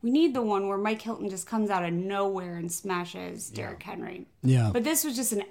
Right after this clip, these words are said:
Speaker 1: a-, another epic win on every side of the ball.
Speaker 2: It's a team that looks to me, and I know this is gonna be a controversial statement, but I'm known for not holding back.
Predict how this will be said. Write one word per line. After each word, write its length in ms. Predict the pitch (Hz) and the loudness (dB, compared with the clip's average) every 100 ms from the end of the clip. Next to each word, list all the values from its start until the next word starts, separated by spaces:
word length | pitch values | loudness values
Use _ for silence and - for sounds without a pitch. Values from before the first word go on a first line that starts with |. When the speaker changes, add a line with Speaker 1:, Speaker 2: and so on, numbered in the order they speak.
| - | -4
Speaker 1:
a-, 120 | 254 - | -2 0
another 560 | 220 214 214 220 262 269 | 2 4 4 2 0 0
epic 300 | 240 240 285 | 0 -2 -6
win 520 | 220 233 226 240 285 294 - - - | -4 -2 -2 -2 -2 -4 -12 -20 -4
on 140 | 202 202 - | -2 0 0
every 300 | 202 208 226 | 0 0 -2
side 320 | 220 202 190 | 0 0 0
of 60 | 180 | -2
the 60 | |
ball. 540 | 170 175 180 - - - _ - _ - - - - - | -4 -4 -4 -6 -12 -20 _ -20 _ -20 -20 -20 -20 0
Speaker 2:
It's 220 | 160 156 | 4 4
a 60 | 180 | 4
team 380 | - 233 269 247 | 4 6 8 8
that 180 | 175 147 | 6 6
looks 260 | 185 - | 4 4
to 120 | - 143 | 4 6
me, 440 | 160 170 107 - - | 8 8 6 0 0
and 120 | 139 | 4
I 60 | 131 | 6
know 160 | 135 151 | 6 4
this 160 | 175 | 4
is 80 | 160 | 2
gonna 140 | 151 | 4
be 100 | 143 | 4
a 40 | 131 | 2
controversial 680 | - 147 - 131 131 - | 2 0 2 0 0 0
statement, 420 | 117 - 156 127 117 | 0 4 4 4 2
but 140 | 117 | 4
I'm 200 | 120 120 | 6 8
known 360 | 131 151 143 127 | 8 10 8 6
for 160 | - 120 | 2 2
not 240 | 123 131 | 4 4
holding 320 | - 123 113 107 | 2 2 2 6
back. 420 | 135 117 - | 6 4 -2